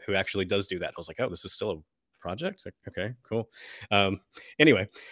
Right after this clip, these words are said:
so moving swiftly on, uh, w-, part of what I was interested in was looking at different,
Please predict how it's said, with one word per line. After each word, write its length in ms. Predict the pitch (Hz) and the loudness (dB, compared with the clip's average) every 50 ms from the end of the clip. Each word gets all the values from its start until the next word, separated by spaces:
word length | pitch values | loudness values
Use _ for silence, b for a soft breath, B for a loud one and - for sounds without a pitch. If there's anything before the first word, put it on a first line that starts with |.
| B B | B B
so 220 | - - 139 131 123 | 0 4 4 4 4
moving 260 | 151 233 240 180 123 | 4 2 2 2 2
swiftly 300 | - - 135 - - 95 | 2 2 0 0 2 2
on, 160 | 90 87 90 - B B B B B B | 2 0 0 -4 B B B B B B
uh, 300 | 131 123 120 117 113 113 - - - - _ _ _ _ _ - | 2 4 4 4 2 0 -2 -6 -10 -18 _ _ _ _ _ -6
w-, 120 | 143 139 135 | -6 -4 -2
part 200 | - - 175 185 | 0 2 4 4
of 80 | 196 180 | 4 4
what 100 | 185 170 | 4 4
I 40 | 147 | 4
was 180 | 135 127 120 | 4 2 2
interested 440 | 120 131 135 - 165 147 - 127 117 | 0 -2 -2 -2 -2 -2 0 2 2
in 140 | 110 110 104 | 2 2 0
was 160 | 107 104 104 | -2 -2 0
looking 300 | 113 131 135 160 156 143 | 0 0 0 2 0 0
at 220 | 117 95 104 101 | 0 -2 -4 -4
different, 480 | - 127 120 - - 131 123 120 110 - | -4 -4 -2 -2 -2 -2 -2 -2 -4 -8